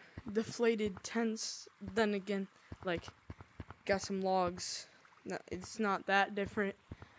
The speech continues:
but this might be something new, you know? Um,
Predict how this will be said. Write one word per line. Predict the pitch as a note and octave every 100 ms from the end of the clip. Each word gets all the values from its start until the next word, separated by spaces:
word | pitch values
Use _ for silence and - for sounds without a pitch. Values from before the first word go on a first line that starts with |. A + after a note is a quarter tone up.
| - F#3
but | F#3+ E3+ - -
this | G3+ G3
might | G#3+ G#3+ G3+ G3
be | G#3 G3
something | F#3 - G#3 G3 G3+ F3+ F3+
new, | F#3+ G#3+ - _ - - - - - -
you |
know? | A3+ A#3 A3+ - F3 - _ _ _ _ - - - _ - _ -
Um, | F#3+ G3+